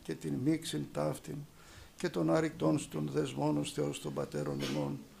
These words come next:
το θείο βουλήματι αποτέμνεστε και διαλύεστε,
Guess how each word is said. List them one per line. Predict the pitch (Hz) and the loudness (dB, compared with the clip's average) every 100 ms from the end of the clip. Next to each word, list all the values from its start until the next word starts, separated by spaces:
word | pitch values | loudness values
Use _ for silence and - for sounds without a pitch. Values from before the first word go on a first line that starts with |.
| - - - - | -20 -20 -16 -2
το | 175 | 0
θείο | 160 180 170 | 4 4 6
βουλήματι | 165 156 160 160 151 156 156 | 6 8 8 8 4 4 2
αποτέμνεστε | 147 156 - 143 156 156 147 - | 2 0 6 8 10 8 2 0
και | 143 151 | -2 0
διαλύεστε, | 143 147 143 139 147 - - - | 0 2 2 2 2 0 -6 -10